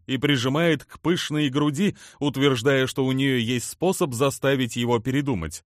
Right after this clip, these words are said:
Весь класс падает от смеха. Однажды, когда неделя была особенно тяжёлой, преподавательница французского языка Элуана решает с ним поговорить. «Мне кажется, тебе сейчас непросто, Элуан.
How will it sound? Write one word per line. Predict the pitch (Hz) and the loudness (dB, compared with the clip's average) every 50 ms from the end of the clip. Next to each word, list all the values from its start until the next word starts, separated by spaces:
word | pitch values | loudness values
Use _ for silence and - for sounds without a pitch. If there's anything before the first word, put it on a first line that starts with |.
| _ _ - | _ _ -12
Весь | - 92 110 117 104 - - | -6 -2 0 0 0 -2 -6
класс | - - 107 127 170 196 185 - - - _ _ - | -6 -2 0 2 2 2 0 -4 -10 -14 _ _ 0
падает | - 117 113 110 98 107 107 107 101 - | 2 4 4 4 2 2 0 0 0 0
от | 107 104 87 | -2 -2 -2
смеха. | - - 92 95 92 85 78 - - - - _ _ _ _ _ _ _ _ _ _ _ _ _ _ _ | -6 -8 -6 -6 -6 -6 -8 -10 -16 -20 -20 _ _ _ _ _ _ _ _ _ _ _ _ _ _ _
Однажды, | - 107 113 107 107 143 190 220 220 175 120 87 104 104 | 2 2 2 2 4 4 4 4 4 4 2 0 -2 -2
когда | - 110 107 107 120 123 | 0 0 0 4 4 4
неделя | 120 123 123 107 135 147 135 127 113 | 4 4 0 2 2 4 4 4 4
была | 101 120 120 113 113 110 | 4 6 6 8 6 6
особенно | 107 - - 214 220 170 151 131 127 127 120 | 4 2 2 2 2 4 2 0 2 0 0
тяжёлой, | - 135 120 107 135 131 120 120 117 104 - - - - _ | 0 -2 -2 0 0 0 2 2 0 0 -2 -8 -20 -16 _
преподавательница | - 135 135 123 151 139 147 160 190 202 165 - 165 160 156 147 127 - 151 | -2 0 0 2 4 6 6 6 6 6 4 2 0 0 0 -2 0 0 0
французского | 139 - 147 147 139 - - 151 127 - - - 123 123 | 0 2 0 0 0 0 -2 -2 -2 -2 -2 -2 0 0
языка | 123 123 120 104 135 127 - 127 113 110 | 2 2 2 0 -2 -2 0 2 2 4
Элуана | 107 104 110 120 147 185 208 202 202 180 - _ _ | 4 2 2 2 4 2 2 2 0 -2 -4 _ _
решает | - 135 147 180 185 - - - 165 156 160 160 147 - | -2 2 2 2 2 2 2 2 4 4 4 2 0 -4
с | - - | -6 -6
ним | 131 123 117 107 98 87 | -2 0 0 0 0 -2
поговорить. | 85 110 98 95 104 98 101 98 87 73 67 - - - - _ _ _ _ _ _ _ _ _ _ _ - | -4 -4 -2 0 2 2 2 0 0 -4 -8 -14 -18 -20 -20 _ _ _ _ _ _ _ _ _ _ _ -10
«Мне | - 90 107 113 104 | -6 -2 0 0 2
кажется, | - 110 107 98 107 98 - - 120 110 | 4 2 2 2 0 -4 -4 -2 -2 -2
тебе | 92 - 110 98 107 | -2 -2 -4 -4 -4
сейчас | 104 - 117 95 - 110 101 - - | -2 -4 -4 -2 -2 -2 -2 -2 -4
непросто, | 113 120 123 - 131 135 156 156 - - - 85 80 | -4 -4 -4 -2 0 2 2 2 0 -2 -6 -6 -4
Элуан. | 85 87 87 90 87 87 85 82 82 | -4 -4 -2 -2 -2 -2 -2 -4 -6